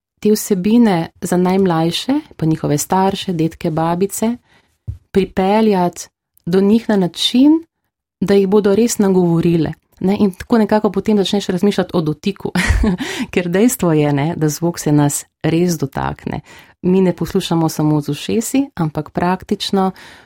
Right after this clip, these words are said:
vsako celico našega telesa, ne, nas poboža, um, nas obda, ne, tako kot včasih si predstavljam, kot da je tako eno tako nežno milovanje, ne, nas lahko umiri, um,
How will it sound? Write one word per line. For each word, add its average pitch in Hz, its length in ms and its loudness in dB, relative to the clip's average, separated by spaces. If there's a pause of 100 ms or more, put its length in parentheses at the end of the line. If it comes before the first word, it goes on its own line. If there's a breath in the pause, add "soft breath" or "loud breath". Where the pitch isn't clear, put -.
vsako 170 360 -4
celico 175 480 -2
našega 151 440 -4
telesa, 220 680 -4 (460 soft breath)
ne, 170 220 0
nas 170 200 -2
poboža, 208 760 -2 (140)
um, 151 420 -4 (520)
nas 143 280 0
obda, 175 640 0 (260)
ne, 151 360 -2
tako 147 220 -4
kot - 160 -16
včasih 151 360 -8
si 147 80 -6
predstavljam, 160 520 -4
kot 156 140 -2
da 156 60 0
je 147 80 -4
tako - 180 -4
eno 151 120 0
tako 151 300 -4
nežno 151 360 2
milovanje, 147 760 2
ne, 180 280 -4 (340 loud breath)
nas 160 140 -2
lahko 165 280 0
umiri, 190 640 2 (440 soft breath)
um, 147 440 -4